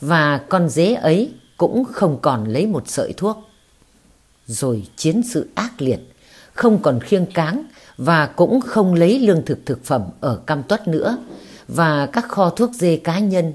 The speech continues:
cũng dần dần vơi đi. Mọi công việc vận chuyển đều do trực thăng đảm nhiệm. Mấy thằng phi công toàn hút sa mít thơm lừng. Mỗi lần xuống lấy thương binh,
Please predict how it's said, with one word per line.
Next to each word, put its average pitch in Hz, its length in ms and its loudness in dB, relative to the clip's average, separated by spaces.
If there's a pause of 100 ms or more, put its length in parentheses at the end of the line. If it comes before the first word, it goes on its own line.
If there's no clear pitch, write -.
(280)
cũng 226 320 2
dần 127 300 0
dần 110 400 -2
vơi 160 180 4
đi. 151 320 0 (520)
Mọi 139 300 0 (100)
công 180 180 6
việc 131 240 0
vận - 240 0
chuyển 101 320 2 (160)
đều 139 320 0
do 151 200 -2
trực - 300 -8
thăng 151 200 -4
đảm 127 240 -2
nhiệm. 123 200 0 (600)
Mấy 180 260 4
thằng 165 160 -2
phi 190 180 -2
công 165 320 2 (400)
toàn 143 280 2
hút 214 240 -2
sa 185 240 -4
mít 185 240 0 (120)
thơm 170 180 0
lừng. 127 220 0 (580)
Mỗi 170 200 4
lần 160 240 2
xuống 165 340 2
lấy 214 160 2
thương 170 280 0
binh, 151 180 2